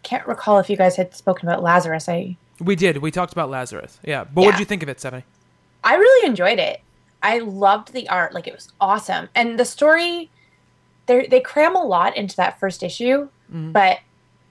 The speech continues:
Speaker 1: I liked it. Um, interested to see where it goes.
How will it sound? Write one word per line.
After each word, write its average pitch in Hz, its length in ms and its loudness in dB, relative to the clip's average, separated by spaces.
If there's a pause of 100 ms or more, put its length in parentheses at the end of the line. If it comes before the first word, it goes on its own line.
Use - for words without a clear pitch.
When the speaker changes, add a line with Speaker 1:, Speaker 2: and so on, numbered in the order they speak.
(480)
Speaker 1:
I 359 60 0
liked 277 280 2
it. 175 280 -4 (500)
Um, 202 480 2 (840)
interested 370 360 0
to 339 80 -4
see 269 180 0
where 226 200 4
it 214 60 -8
goes. 180 400 2